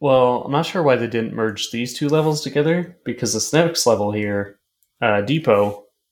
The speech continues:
is basically just rail cars again. Um, at least for, I think for the majority of it.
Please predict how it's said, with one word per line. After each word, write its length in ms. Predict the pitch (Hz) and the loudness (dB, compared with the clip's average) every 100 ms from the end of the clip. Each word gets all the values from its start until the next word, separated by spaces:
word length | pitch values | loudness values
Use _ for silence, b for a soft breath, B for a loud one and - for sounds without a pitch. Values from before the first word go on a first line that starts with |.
| - | -4
is 160 | 113 | -4
basically 540 | 107 104 - - - 101 | 0 -2 -2 -10 -8 -6
just 440 | 95 95 - - _ _ _ | -4 -4 -6 -10 _ _ _
rail 220 | - 107 95 | -2 0 0
cars 340 | 101 95 - | 0 -2 -4
again. 340 | - - - - _ _ _ _ _ _ | -6 -8 -8 -16 _ _ _ _ _ _
Um, 560 | - 107 98 90 95 - _ _ _ _ _ - | -2 0 0 -2 -4 -14 _ _ _ _ _ 0
at 100 | 131 | 2
least 240 | 135 - | 2 2
for, 540 | 127 113 107 98 - _ _ _ _ _ - | 4 4 4 0 -6 _ _ _ _ _ -6
I 60 | 107 | 0
think 180 | 135 | 0
for 140 | 147 120 | 0 -2
the 80 | 107 | -4
majority 500 | 101 107 107 104 98 | 0 2 2 0 -2
of 120 | 98 | -2
it. 160 | 92 | -6